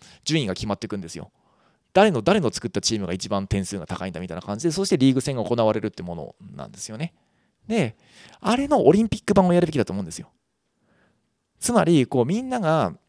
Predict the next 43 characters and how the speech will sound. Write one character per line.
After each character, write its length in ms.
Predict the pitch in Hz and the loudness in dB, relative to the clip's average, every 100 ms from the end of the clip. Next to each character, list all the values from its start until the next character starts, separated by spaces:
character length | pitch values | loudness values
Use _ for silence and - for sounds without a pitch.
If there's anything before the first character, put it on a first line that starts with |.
| _ _ _ _ _ _ - | _ _ _ _ _ _ 2
多 100 | 147 | 4
分 100 | 117 | 4
千 200 | - 156 | 4 2
円 120 | 185 | 2
ぐ 100 | 180 | 2
ら 80 | 135 | 2
い 40 | 92 | 0
払 200 | 92 101 | -4 -6
っ 40 | |
て、 440 | - 101 90 90 _ _ _ - | -2 -2 -2 -4 _ _ _ -4
エ 120 | 139 | -4
ン 80 | 147 | -2
ト 120 | - | -8
リ 120 | - | -8
ー 60 | 92 | -8
し 100 | - | -4
て、 320 | 156 92 - _ _ | -2 -4 -8 _ _
そ 60 | 151 | -6
し 40 | |
て 40 | |
自 140 | 127 123 | -2 0
分 100 | 160 | 0
の 80 | 131 | 2
ド 140 | 175 | 2
リ 100 | 151 | 2
ー 40 | |
ム 100 | 147 | 0
チ 160 | - 160 | 0 0
ー 20 | |
ム 60 | 101 | -2
を 40 | |
各 220 | - 131 | -4 -6
種 140 | - 107 | -4 -4
目 120 | 107 | -6
ご 140 | 113 | -8
と 120 | 107 90 | -8 -8
に 80 | |
作 200 | - - | -10 -8
っ 20 | - | -8
て 160 | - | -10
い 40 | 87 | -14
っ 40 | |
て、 380 | - 175 123 | -6 -4 -4